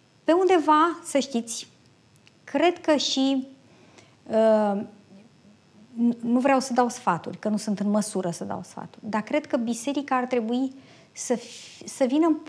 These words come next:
puțin mai mult în întâmpinarea copiilor.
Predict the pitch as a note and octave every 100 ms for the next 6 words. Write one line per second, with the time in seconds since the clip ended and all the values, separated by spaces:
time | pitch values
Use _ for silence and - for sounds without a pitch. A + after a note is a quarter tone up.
0 | - D#4+ - - - E4+ E4 D4 D4 C#4+
1 | B3+ B3 B3+ A#3+ A#3+ B3 B3 A#3+ A#3 A3
2 | - G#3+ G3 G3